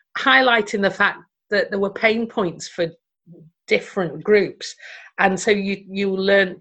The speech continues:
to empathise with the, right, you know, it, it's easy for you to sit there and go, "Well, you know, you, you might be complaining, hiring manager, but you didn't read the instructions," but actually understanding where their pain point came from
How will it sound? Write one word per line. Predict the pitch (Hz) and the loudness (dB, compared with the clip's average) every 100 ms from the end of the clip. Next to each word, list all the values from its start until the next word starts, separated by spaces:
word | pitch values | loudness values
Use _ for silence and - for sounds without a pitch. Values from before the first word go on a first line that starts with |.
| - | -2
to | 185 175 - | 0 0 2
empathise | 208 233 - 269 - 185 156 139 - | 0 0 0 2 2 0 -2 -6 -4
with | 151 151 | -4 -2
the, | - 147 143 - _ - - - | 0 0 -2 -8 _ -20 -16 4
right, | 220 - | 4 4
you | 226 | 2
know, | 185 147 | 2 2
it, | 135 185 185 - | 0 -2 -2 -6
it's | 202 202 | -10 -2
easy | 220 202 202 | -2 0 0
for | 185 | 0
you | 170 | -2
to | 175 | -2
sit | - 170 | -2 2
there | 160 | 2
and | 160 151 | 2 2
go, | 156 | 2
"Well, | 170 180 135 - - - - - | 6 6 4 0 -12 -20 -20 -8
you | - | -4
know, | 143 135 | -4 -4
you, | 147 175 | -4 -4
you | 175 185 | -2 0
might | 196 180 | 2 2
be | 170 165 | 0 -2
complaining, | 165 147 185 190 170 127 131 | -4 0 2 2 0 -4 -6
hiring | - - 139 131 135 127 | -4 -2 -2 -4 -6 -6
manager, | 123 123 160 | -8 -6 -2
but | 170 160 | -2 0
you | 170 | 0
didn't | 175 175 170 | 2 0 0
read | 170 160 - | 0 0 0
the | 160 151 147 - _ | 2 2 -2 -10 _
instructions," | 156 156 - 175 - - 131 135 139 - _ _ | -4 -2 0 0 0 -6 -6 -8 -14 -18 _ _
but | 180 | 0
actually | 202 - - 190 | 2 0 -2 0
understanding | 185 170 - 185 185 170 | 0 -2 0 0 2 2
where | 170 160 | 4 4
their | 170 151 | 6 2
pain | 151 202 202 202 | 2 2 2 0
point | - 151 135 - | -2 -2 -4 -6
came | 143 123 127 | -6 -6 -8
from | - 113 | -2 -2